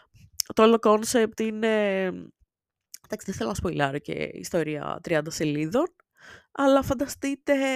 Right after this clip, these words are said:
χαρακτήρες τύπου Στάνκοκλου, δέκατη εντολή, Παπασπηλιόπουλο, δέκατη εντολή,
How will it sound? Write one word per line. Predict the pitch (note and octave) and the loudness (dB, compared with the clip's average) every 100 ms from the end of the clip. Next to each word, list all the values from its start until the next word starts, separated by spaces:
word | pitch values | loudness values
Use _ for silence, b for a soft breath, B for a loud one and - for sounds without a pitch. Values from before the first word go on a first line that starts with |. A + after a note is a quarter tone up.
| C4 A#3+ | 0 -2
χαρακτήρες | A#3 B3+ A#3+ - - A#3+ B3 A#3+ A3+ - | -2 -2 -2 -6 -6 -2 -2 -2 -4 -6
τύπου | A3 G#3 A#3+ A#3 A3+ A3 G#3+ | -10 -8 -4 -2 0 -2 -4
Στάνκοκλου, | - G3 G3 F#3+ F#3+ G3 E3+ | -2 0 0 0 -4 -2 -2
δέκατη | E3+ F#3 F3+ | 0 0 -2
εντολή, | F3 D3+ D3 D3 E3 D#3+ D#3+ D#3+ - | -2 0 0 2 2 2 0 -2 -2
Παπασπηλιόπουλο, | E3+ F3 - F3 D3+ D3 E3 D#3+ | -2 0 0 2 4 2 2 0
δέκατη | C#3+ D3 D3 | 0 -2 -4
εντολή, | D3 C#3 C#3 F3+ D4+ | -2 -2 -2 -4 -6